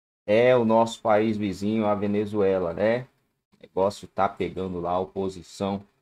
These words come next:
tomando as ruas, coisa que aqui, se você fizer isso aqui, é golpe. É o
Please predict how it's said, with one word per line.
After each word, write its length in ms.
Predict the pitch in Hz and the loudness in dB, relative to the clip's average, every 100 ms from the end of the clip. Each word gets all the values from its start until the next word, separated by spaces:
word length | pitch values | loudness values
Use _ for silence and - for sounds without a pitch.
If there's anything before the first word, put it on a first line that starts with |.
| _ _ _ - | _ _ _ -4
tomando 560 | 131 107 104 131 131 | 0 0 0 0 2
as 220 | 117 95 | 2 2
ruas, 420 | 98 113 131 120 - | -4 -2 0 0 -4
coisa 400 | 92 101 113 131 | -4 -2 -2 -4
que 160 | - | -2
aqui, 380 | 113 110 98 101 | -2 -2 -6 -8
se 180 | - 107 | -8 -8
você 420 | 98 98 - 113 | -6 -6 -4 -6
fizer 360 | - 127 120 110 | -6 -4 -2 -2
isso 240 | 113 - | -2 -2
aqui, 580 | 123 - 95 104 143 - _ _ _ _ _ | -2 -2 -6 -4 -4 -8 _ _ _ _ _
é 160 | 92 104 | -6 -4
golpe. 680 | 92 98 113 117 - 85 - _ _ _ _ _ _ _ _ _ _ - | 0 2 2 0 -8 -14 -14 _ _ _ _ _ _ _ _ _ _ -6
É 60 | |
o 80 | 90 | -6